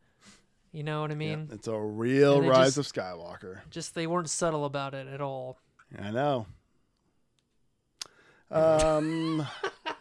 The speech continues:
Speaker 1: <laughs>
Speaker 2: yeah.
Speaker 1: Yeah,
Speaker 2: I, again,
Speaker 1: sure.
Speaker 2: like, at least I, I appreciate, like, when the next time it happens and I dislike it, and you're like, "I don't know, guys, I kinda like blah, blah, blah." And I'll be like, "Hey, Jurassic World Dominion." And you'll be like,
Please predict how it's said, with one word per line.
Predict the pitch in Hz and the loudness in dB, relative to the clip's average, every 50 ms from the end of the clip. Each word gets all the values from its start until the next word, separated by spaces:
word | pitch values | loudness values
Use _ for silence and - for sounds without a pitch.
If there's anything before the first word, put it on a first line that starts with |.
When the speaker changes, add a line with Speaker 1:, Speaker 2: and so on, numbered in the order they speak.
| _ - - - - _ | _ -12 -12 -12 -12 _
Speaker 1:
<laughs> | _ 320 320 320 339 330 320 294 - _ _ _ _ - - - - - | _ -20 -18 -18 -12 -10 -10 -10 -12 _ _ _ _ -20 -20 -20 -18 -12
Speaker 2:
yeah. | 143 113 95 87 90 95 - _ _ | -10 -8 -8 -8 -10 -14 -18 _ _
Speaker 1:
Yeah, | - - 214 | -4 2 2
Speaker 2:
I, | 233 269 - | 2 2 2
again, | 202 190 196 208 165 | 0 4 4 4 4
Speaker 1:
sure. | 185 139 120 - _ _ | 4 2 0 -4 _ _
Speaker 2:
like, | - 143 160 _ - | -6 -6 -6 _ 0
at | 165 185 | 2 2
least | 220 262 262 202 - | 2 2 0 4 6
I, | 202 185 180 | 6 8 8
I | 185 135 147 151 | 6 6 6 4
appreciate, | 147 - - 151 123 - - 127 127 123 | 4 4 0 -6 -6 -4 -6 -10 -8 -6
like, | 120 120 120 107 - - 110 120 - | -6 -6 -6 -6 -8 -16 -20 -14 -8
when | 127 131 135 | -4 -4 -2
the | 139 139 | 0 2
next | 139 151 156 147 - | 4 2 2 2 0
time | - 156 156 143 143 | -2 0 0 0 -2
it | |
happens | 123 120 131 135 131 - 135 131 117 | -4 -4 -4 -4 -4 -4 -6 -6 -4
and | 120 117 | -6 -4
I | 120 120 120 | -4 -4 -2
dislike | 117 123 117 - - 120 117 120 120 - | -2 -4 -6 -4 -4 -4 -4 -4 -4 -4
it, | 143 135 | -6 -6
and | 131 135 | -4 -2
you're | 156 175 | 0 2
like, | 165 151 151 156 147 _ _ _ _ _ _ _ _ - - _ _ _ _ _ _ _ _ _ _ _ - | 4 4 4 4 2 _ _ _ _ _ _ _ _ -16 -16 _ _ _ _ _ _ _ _ _ _ _ -6
"I | - | 0
don't | 330 381 415 415 415 415 427 427 427 427 403 311 | 2 2 4 4 2 2 2 2 2 2 0 0
know, | 311 247 | -2 -2
guys, | 302 370 403 403 403 403 370 381 | -2 -2 -2 0 0 -2 0 -2
I | 381 | -2
kinda | 349 - 392 392 392 381 392 | -2 -2 -2 -2 0 0 0
like | 392 403 415 403 392 381 339 | 0 0 0 2 2 0 0
blah, | 339 349 - 214 - | -2 -2 -2 -2 -2
blah, | 339 320 311 - | -2 -4 -4 -4
blah." | 311 302 - - 214 175 | -4 -4 -4 -4 -2 0
And | 165 | 0
I'll | 165 165 | 0 2
be | 170 | 2
like, | 180 160 151 143 - - | 2 2 2 0 -4 -10
"Hey, | - - 165 135 95 90 _ _ _ _ _ _ _ _ _ _ | -4 0 0 0 0 -4 _ _ _ _ _ _ _ _ _ _
Jurassic | _ - 131 127 123 123 - - 120 - | _ -8 -6 -4 -4 -4 -6 -8 -10 -6
World | - 120 110 110 | -6 -4 -4 -6
Dominion." | 107 110 101 98 101 98 95 80 76 82 82 _ _ _ _ _ _ _ _ _ | -8 -10 -12 -10 -12 -12 -14 -16 -18 -20 -20 _ _ _ _ _ _ _ _ _
And | 127 123 | -10 -8
you'll | 123 120 | -8 -6
be | 123 123 | -4 -6
like, | 117 110 113 | -6 -6 -8